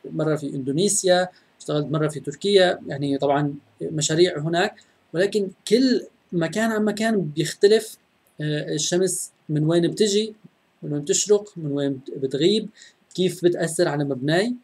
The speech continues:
كيف تضوي لي الغرفة تضوي، آه، إضاءة طبيعية. آه، مثلا في شيء كمان عندنا موضوع التهوية، الهواء الطبيعي شلون بيعدي من هاي المنطقة، من وين جهته، هل هو هواء، آه، غربي، هو قبلي جنوبي ولا غير شي.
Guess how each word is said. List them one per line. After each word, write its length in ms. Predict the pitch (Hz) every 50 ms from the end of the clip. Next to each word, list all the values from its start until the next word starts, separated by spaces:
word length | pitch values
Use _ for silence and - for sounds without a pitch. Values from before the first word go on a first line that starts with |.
| _ _ _ _ _ _
كيف 160 | - 160 147
تضوي 480 | 147 143 139 151 147 147 151 175 208 220
لي 100 | 208 196
الغرفة 400 | 170 147 170 196 - - - 165
تضوي، 440 | 165 165 160 156 156 160 160 160 -
آه، 240 | 160 151 147 147 160
إضاءة 500 | 143 147 170 190 220 208 185 156 135 - _ - _ _ _ _
طبيعية. 680 | 147 143 135 156 151 143 139 165 185 196 226 240 247 247 - - - _ _ _ _ _ _ _ - -
آه، 260 | 151 151 151 151 147
مثلا 320 | 143 156 151 185 180 175
في 160 | 175 170 - 180
شيء 180 | - - 185
كمان 240 | 175 175 175 180 175
عندنا 220 | 170 180 180 180
موضوع 320 | 175 170 170 160 170 170 147
التهوية، 720 | 165 156 151 - 185 175 180 196 208 208 202 202 196 - _ _ _ _ _ 165
الهواء 640 | 151 131 135 170 180 185 180 175 175 175 - - - _ _ _ _ _ _ _ _ _ _ _ _ _ -
الطبيعي 640 | 156 147 147 147 143 - 151 135 156 175 180 180 175 170
شلون 480 | - - - 151 165 180 196 202 190
بيعدي 420 | 175 175 160 156 170 165 160 175 160
من 140 | 156 156 139
هاي 120 | 147 147
المنطقة، 600 | 143 143 147 147 160 160 170 165 160 160 160 165
من 180 | 160 151 147 139
وين 120 | 147 156
جهته، 540 | 156 151 147 147 156 151 - 151 147 135 127
هل 80 | 127 135
هو 100 | 135 135
هواء، 460 | 131 131 135 139 135 135 135 135 135
آه، 260 | 139 131 127 123 120 123
غربي، 420 | 165 190 190 170 175 170 170 170 175 - - - - _ _ _ -
هو 160 | 131 135 139 139 135 127 143 -
قبلي 260 | 165 151 147 151 151 156
جنوبي 580 | 135 135 139 139 170 190 196 175 180 180 175
ولا 340 | 165 151 147 147 143 143 139
غير 200 | 135 160 190 208
شي. 280 | - - - 202 190